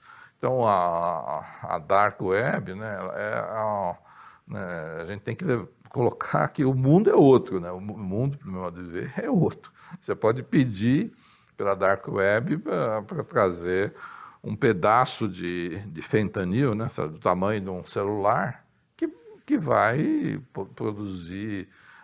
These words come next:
eh, a morte de várias pessoas, né? Então, assim, eh, eu acho que esse é um, é um erro fundamental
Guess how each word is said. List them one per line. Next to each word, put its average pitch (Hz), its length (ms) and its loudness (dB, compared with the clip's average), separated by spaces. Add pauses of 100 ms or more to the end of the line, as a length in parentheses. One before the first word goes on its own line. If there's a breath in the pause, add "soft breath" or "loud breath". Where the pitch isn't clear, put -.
eh, 76 880 -8 (760 soft breath)
a - 120 -8
morte 85 360 -4
de 269 120 0
várias 117 400 2
pessoas, - 680 -6 (460 soft breath)
né? - 220 -12 (280 loud breath)
Então, - 280 -6
assim, 101 260 -4
eh, 80 420 -4
eu 90 120 0
acho 113 180 0
que 160 80 -2
esse 156 160 -6
é 175 60 4
um, 117 480 -2
é 101 80 -6
um 98 180 -4
erro 120 760 0
fundamental 110 1080 0